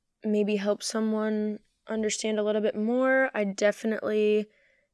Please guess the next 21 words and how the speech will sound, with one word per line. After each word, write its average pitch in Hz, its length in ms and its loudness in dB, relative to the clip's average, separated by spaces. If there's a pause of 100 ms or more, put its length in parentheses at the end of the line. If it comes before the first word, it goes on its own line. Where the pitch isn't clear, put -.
(400)
did 214 180 0
not 202 340 0
get - 240 -4
to 190 640 -4 (720)
everything. 196 720 0 (300)
Um, 214 420 4 (400)
maybe 220 240 8
this 220 180 2
will 233 80 4
be, 220 160 6
like, 208 320 4 (540)
a 214 80 8
series 190 1000 2 (240)
of 190 600 0 (1300)
what 196 320 2
O 196 100 8
C 196 220 0
D 190 240 4
is 180 200 2
actually 175 460 2
like. - 440 2